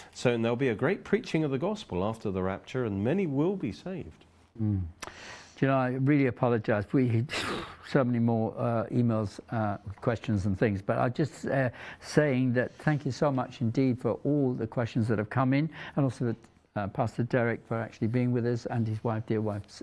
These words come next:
Speaker 2: Hilary, who's sitting, uh, somewhere in the set. Um, and also, uh, just, uh, very, very quickly explain Matthew twenty-seven, where it says, "The graves opened and many bodies and saints who fell asleep were raised."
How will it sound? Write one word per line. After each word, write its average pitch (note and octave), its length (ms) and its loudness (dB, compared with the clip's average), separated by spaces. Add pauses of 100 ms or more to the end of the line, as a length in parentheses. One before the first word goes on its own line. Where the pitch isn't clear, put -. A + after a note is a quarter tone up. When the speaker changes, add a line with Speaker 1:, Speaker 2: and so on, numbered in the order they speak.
(120)
Speaker 2:
Hilary, A#2 300 2
who's A2 140 -2
sitting, A2+ 360 0 (380)
uh, D3+ 200 2
somewhere C#3 420 2
in A2 100 0
the A2 100 0
set. - 380 0 (260)
Um, B2+ 320 2 (300)
and D#3+ 220 6
also, G3 380 4
uh, D3 160 2
just, - 380 0
uh, C#3 140 6
very, F3+ 280 4
very D3 180 2
quickly C3 500 2 (340)
explain G3 520 2 (360)
Matthew E3 300 4
twenty-seven, B2+ 800 2
where B2 100 2
it A2+ 80 -2
says, A#2+ 200 0
"The A#2+ 80 -2
graves C#3+ 360 2
opened B2 240 0
and A#2+ 100 2
many C3 160 4
bodies A#2+ 320 0
and A#2 120 0
saints A2+ 320 0
who A2 120 0
fell A#2 240 0
asleep G#2+ 320 -2
were A#2+ 120 -2
raised." G2+ 340 0